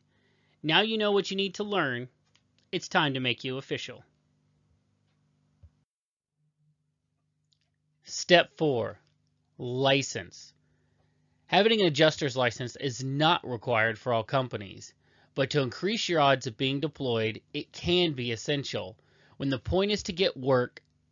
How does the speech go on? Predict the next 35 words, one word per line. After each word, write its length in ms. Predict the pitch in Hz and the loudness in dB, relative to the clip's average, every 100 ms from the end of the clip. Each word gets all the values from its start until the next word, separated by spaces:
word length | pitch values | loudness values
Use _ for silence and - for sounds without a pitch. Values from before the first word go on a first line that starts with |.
| - 135 | -14 -6
get 180 | 131 143 | 0 2
a 60 | |
license. 680 | 131 120 113 - 95 104 - _ _ _ _ _ - | 4 2 0 -4 -14 -14 -18 _ _ _ _ _ -4
An 100 | 160 | 0
adjuster's 580 | 151 143 220 - 185 139 | 0 4 4 4 -4 -2
license 440 | 143 - 139 - - | -4 -4 -8 -8 -6
is 220 | 131 127 | -6 -6
required 580 | 120 - 147 147 127 123 | -10 -4 0 2 2 0
in 120 | 113 | -4
some 280 | - 147 135 | -2 -2 -2
states 380 | - 113 107 | -4 -6 -6
for 100 | - | -8
you 120 | 127 120 | -8 -6
to 140 | 113 | -6
legally 540 | 113 147 170 185 190 - | -4 -2 -2 -2 -4 -4
issue 320 | 151 - 131 | -8 -6 -8
checks 480 | - 147 147 - - | -6 -2 -2 -2 -12
and 140 | 135 120 | -12 -10
settle 380 | - 139 135 - | -4 -2 -2 -2
auto 340 | 131 131 135 131 | 0 0 0 -4
damage 460 | 123 120 117 107 | -6 -6 -8 -10
claims. 500 | - 110 92 78 - _ _ _ _ _ - | -10 -10 -10 -16 -20 _ _ _ _ _ -8
Most 380 | 135 170 226 - | 0 2 2 0
states 460 | 147 131 127 - _ _ - | 0 0 -2 -10 _ _ -6
have 220 | 147 131 | -4 0
what 140 | 135 | -2
is 120 | 135 | -2
called 440 | - 131 123 127 - - | -4 -2 -2 -2 -6 -10
an 140 | 139 - | -10 -4
all 360 | 156 147 147 135 | 2 4 2 0
lines 440 | 123 120 120 117 | -2 -2 -4 -4
license. 580 | 127 127 - 95 - - _ _ _ _ | -4 -4 -6 -14 -18 -20 _ _ _ _
This 220 | 147 208 196 | 0 0 0
adjuster 500 | 135 156 180 156 135 | 0 0 -2 -2 -2
license 520 | 117 113 - 117 | -4 -6 -8 -14